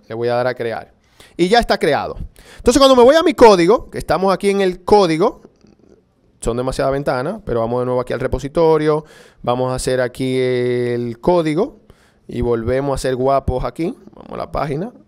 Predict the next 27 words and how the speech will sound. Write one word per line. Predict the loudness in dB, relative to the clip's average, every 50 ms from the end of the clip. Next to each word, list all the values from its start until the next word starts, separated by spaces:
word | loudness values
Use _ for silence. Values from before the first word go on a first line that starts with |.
| _ _ _ _ _ _
index. | -4 -4 -2 -2 -4 -4 -6 -6 -10 -16 -18 _ _ _ _ _ _ _ _ _ _
Miren | -2 0 2 2 4
lo | 2 2
chévere | 2 2 2 2 2 2
de | 2 2 2
esto, | 0 0 0 0
yo | 2 4 2
edito, | 4 2 0 0 2 2 2 2 0 -2 -8
sencillamente | -8 -8 -6 -6 -4 -2 -2 -2 -2 0 -2 -2 -2 -2 -2
le | -2 -2
doy | -2 -2 -4 -4 -2
a | -2 -2
editar, | 0 -2 -2 0 0 0 0 -2 -6 _ _ _ _ _ _ _ -20 -20 -20 _ _ _ _ _ -20 _ _ _ -12
a | -10 -8
editar, | -8 -4 -2 -2 0 0
ah, | 0 0 0
yo | 0 0
elijo | -2 -2 -2 -4
aquí | -4 -2 -4
el | -4 -2
branch | -2 -2 -4 -4 -6
por | -6 -6 -6
el | -4 -2
cual | -2 -2 -2
voy | -2 -2 -4
a | -4
trabajar, | -4 -4 -4 -4 -4 -6 -8 -8